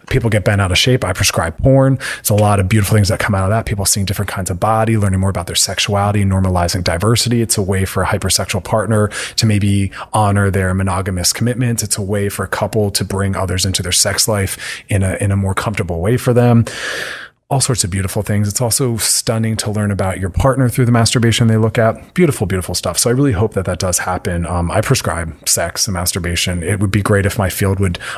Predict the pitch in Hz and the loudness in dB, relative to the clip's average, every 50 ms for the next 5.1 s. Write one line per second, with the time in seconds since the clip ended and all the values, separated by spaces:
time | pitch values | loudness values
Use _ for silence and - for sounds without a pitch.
0 | - - 110 107 104 101 101 80 107 120 123 110 92 78 - - - 269 - - | -2 0 2 2 4 2 2 2 2 2 2 2 2 -2 -4 -4 -6 -4 -4 -2
1 | - - 233 233 101 - 247 107 - - 131 143 151 147 139 131 117 117 110 - | -2 -2 0 0 0 0 0 -2 0 0 0 2 4 4 2 2 2 0 0 0
2 | - 117 104 98 - 107 104 101 98 95 82 85 92 82 82 85 - - 98 95 | 0 0 0 0 0 0 0 0 0 -2 -2 -4 -4 -4 -2 -2 -2 0 0 0
3 | 90 87 - - - - - - - - - - - _ _ - 104 98 - - | 0 -2 -6 -10 -12 -12 -12 -10 -12 -12 -14 -16 -20 _ _ -6 -6 -4 -2 0
4 | - 101 90 - 101 92 90 87 - 92 92 90 87 90 90 90 90 87 87 - | 0 0 0 0 0 0 0 0 0 0 0 0 0 0 0 0 0 0 -2 -4
5 | - | -6